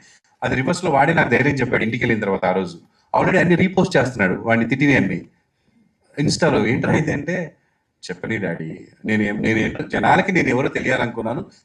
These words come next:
తెలుస్తుంది, నెగిటివా పాజిటివ్" అన్నాడు. కానీ అలా కాదు, అలా అని నెగిటివ్‌ని ఎంకరేజ్ చేయడం కూడా కరెక్ట్ కాదు. మనం we should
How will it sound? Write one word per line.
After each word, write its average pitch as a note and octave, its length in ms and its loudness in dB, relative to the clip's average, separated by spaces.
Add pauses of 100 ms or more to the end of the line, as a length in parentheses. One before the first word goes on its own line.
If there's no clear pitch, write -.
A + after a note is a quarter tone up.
తెలుస్తుంది, A#2 520 -2
నెగిటివా A#2 380 -4
పాజిటివ్" G#2+ 420 0
అన్నాడు. F2+ 400 -8 (360)
కానీ F3 120 2
అలా C#3 180 2
కాదు, B2 320 2
అలా A2+ 220 0
అని D3 340 -2
నెగిటివ్‌ని A2+ 360 -4
ఎంకరేజ్ B2 340 -6
చేయడం G#2+ 120 -2
కూడా G#2 140 -4
కరెక్ట్ F#2 240 -4
కాదు. F2+ 240 -4
మనం D#3 280 -8
we C#3 80 -6
should - 240 -8